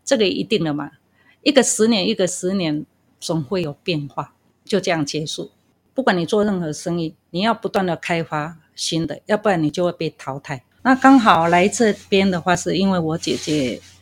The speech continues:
她刚好在空总附近这个正义新村这边，那一个人在工作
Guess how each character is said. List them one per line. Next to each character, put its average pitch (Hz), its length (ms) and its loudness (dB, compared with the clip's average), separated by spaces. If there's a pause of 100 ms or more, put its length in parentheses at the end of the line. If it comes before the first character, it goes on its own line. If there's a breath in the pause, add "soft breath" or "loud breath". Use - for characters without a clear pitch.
(100)
她 196 100 -2
刚 202 160 2
好 175 120 4
在 160 400 2
空 175 260 0
总 143 180 -2
附 156 260 -6
近 151 240 2
这 160 140 0
个 147 240 -4 (200)
正 185 220 2
义 175 100 4
新 160 280 4
村 156 240 2
这 147 100 0
边， 135 300 -4 (640 loud breath)
那 208 80 0
一 208 140 0
个 170 180 -2
人 151 240 2
在 156 340 -2 (100)
工 165 140 -2
作 - 280 -6